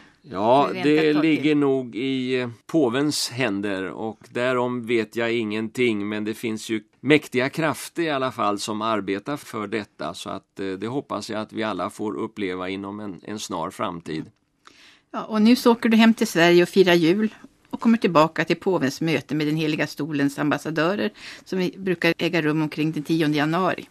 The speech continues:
Speaker 1: Just i år blir det måndagen den sjunde januari som påven tar emot den diplomatiska kåren. Det intressanta är då att påven håller ett anförande för diplomatiska kåren som då är en av de största som finns i världen.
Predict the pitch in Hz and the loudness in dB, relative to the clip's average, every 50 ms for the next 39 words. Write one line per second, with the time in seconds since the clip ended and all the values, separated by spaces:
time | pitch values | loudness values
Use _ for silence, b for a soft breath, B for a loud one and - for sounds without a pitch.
0 | _ _ _ - 120 139 143 - - - - 135 139 151 160 156 139 139 143 131 | _ _ _ 4 4 4 4 2 -2 -4 -2 0 0 2 2 0 0 0 0 0
1 | 131 120 123 127 127 127 120 104 123 131 131 123 110 110 110 110 110 110 113 113 | 0 0 0 0 0 0 -2 -4 -4 -4 -4 -4 -2 -2 -4 -4 -4 -4 -4 -4
2 | 117 117 113 113 113 110 107 113 104 92 113 - - - 127 120 107 101 104 110 | -4 -4 -4 -4 -4 -4 -4 -4 -6 -8 -10 -12 -6 -4 -2 -2 0 -2 0 0
3 | 160 180 185 180 180 185 196 190 170 151 147 147 175 175 151 - 156 143 139 139 | 0 0 0 0 -2 -2 -2 -2 0 0 0 0 0 0 -2 -2 -4 -6 -6 -6
4 | 143 - 151 147 123 113 117 123 120 127 127 127 127 131 120 104 101 113 117 113 | -6 -4 -2 -2 -2 -2 -4 -4 -4 -4 -4 -2 -2 -2 -2 -2 -2 -4 -4 -4
5 | 117 117 127 127 123 113 110 - - - - _ - 117 113 - 127 110 95 90 | -4 -4 -6 -4 -4 -4 -4 -4 -8 -14 -18 _ -12 -10 -8 -4 -2 0 0 0
6 | 95 101 98 - - 139 147 147 147 151 151 147 - 156 165 175 180 175 170 - | 0 -2 -4 -2 0 2 2 2 0 -2 -4 -4 -2 -2 -2 -2 -4 -6 -6 -6
7 | 170 151 131 127 131 120 113 101 98 92 92 104 - _ - 139 123 104 98 120 | -4 -4 -2 -2 -2 0 0 0 0 -2 -2 -6 -6 _ -4 -2 -2 -2 -2 -4
8 | 147 160 B B B B B B B B B B B - 127 127 127 123 120 117 | -4 -6 B B B B B B B B B B B -6 -2 -2 0 0 0 0
9 | 117 120 117 - 120 135 135 123 110 - - 107 101 101 117 151 180 180 - 185 | 0 -2 -2 -2 -2 -2 -2 -2 -2 -2 -2 0 2 2 2 0 -2 -4 -4 -2
10 | 160 170 170 175 180 165 160 147 135 - - - 147 - - 131 113 110 120 123 | -2 -2 0 0 -2 -2 -2 -2 -2 -2 -4 -4 -6 -4 -2 0 0 2 0 0
11 | 120 - 135 127 117 120 123 127 117 120 117 110 110 107 107 110 110 101 107 110 | -2 -4 -4 -2 0 0 0 2 2 2 2 0 0 0 0 -2 -2 -2 -4 -4
12 | 117 - - 139 135 - - - - 110 127 135 - 139 127 110 107 104 120 143 | -4 -4 -2 -2 -2 -2 -4 -6 -4 -4 -4 -4 -4 -6 -6 -4 -2 -2 -2 -2
13 | - 196 190 170 147 131 139 160 170 165 | -2 -2 0 0 0 0 0 0 -2 -2